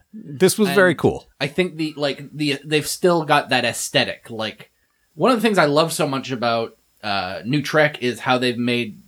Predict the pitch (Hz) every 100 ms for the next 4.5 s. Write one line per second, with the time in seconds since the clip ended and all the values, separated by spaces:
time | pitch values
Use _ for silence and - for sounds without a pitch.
0 | 110 127 123 - 156 147 135 107 123 127
1 | 131 117 104 98 90 110 - 151 151 160
2 | 190 190 - - 147 247 - - - 226
3 | 175 101 85 87 98 98 104 113 143 170
4 | 214 131 120 - 160